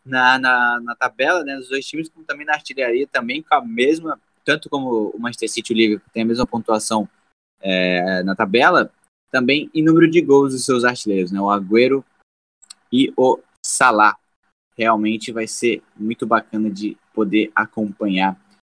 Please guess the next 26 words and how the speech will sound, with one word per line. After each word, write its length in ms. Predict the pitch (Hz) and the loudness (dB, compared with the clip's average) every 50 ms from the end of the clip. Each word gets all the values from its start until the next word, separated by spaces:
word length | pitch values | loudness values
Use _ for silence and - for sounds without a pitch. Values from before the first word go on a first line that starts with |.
| _ _ _ _ _ _ | _ _ _ _ _ _
também 320 | - 107 101 110 110 110 - | -4 0 2 2 2 0 -2
essa 340 | 110 107 - - 117 - - | -4 -6 -2 -2 -2 -2 2
artilharia 1160 | - 131 139 139 127 113 - - - 131 113 110 113 107 98 98 104 113 117 110 104 101 101 - _ _ _ _ _ _ _ _ - | 2 4 4 4 2 -2 -8 -8 -6 -4 -2 0 0 0 0 0 0 0 2 0 0 -2 -6 -10 _ _ _ _ _ _ _ _ -4
do 140 | 117 117 | -4 -4
campeonato. 760 | - - - 113 110 107 110 107 92 92 90 85 85 - - | -4 -6 -10 -10 -10 -8 -6 -6 -2 0 0 0 0 -2 -6
Então, 480 | 107 107 - 131 139 143 156 160 156 160 - _ _ _ _ _ _ _ _ _ | -8 -4 0 0 2 2 2 0 -4 -6 -10 _ _ _ _ _ _ _ _ _
ah, 840 | 98 101 101 101 101 101 101 101 101 101 101 98 98 98 98 - - - | -6 -4 -2 0 0 0 0 0 -2 -2 -2 -4 -4 -4 -4 -6 -6 -4
eu 140 | - 175 190 | -2 0 0
acho 260 | 220 214 - - - | 0 -2 -4 -8 -4
que 120 | - - 415 | -2 -2 2
é 60 | 392 359 | 4 4
isso, 220 | 359 359 - 220 | 4 4 2 -2
meu 100 | 196 180 | -2 0
amigo 220 | 165 156 151 139 | 0 2 0 0
Master. 360 | 135 131 120 117 117 - 113 - | 2 2 2 2 0 -6 -14 -8
Falamos 360 | _ 120 120 131 151 151 143 | _ -4 -4 -4 -4 -4 -6
da 80 | 139 | -6
Premier 300 | - 135 127 123 117 113 | -6 -6 -6 -4 -2 0
League, 260 | 131 160 180 175 160 160 | 2 2 2 2 2 0
todas 180 | 156 156 135 | 0 -2 -2
as 100 | 135 131 | -4 -8
divisões, 520 | 123 120 107 107 101 - _ - 139 143 131 | -10 -10 -16 -20 -20 -14 _ -10 -10 -8 -10
da 80 | 113 104 | -12 -12
quinta 240 | - 120 - 117 | -12 -14 -16 -14
divisão 400 | 107 107 107 101 95 110 110 104 - _ _ _ _ _ _ _ _ _ | -10 -8 -8 -6 -4 -6 -6 -6 -8 _ _ _ _ _ _ _ _ _
também. 560 | - 151 147 139 156 180 190 202 202 180 | 4 4 6 6 4 4 4 2 -2 -4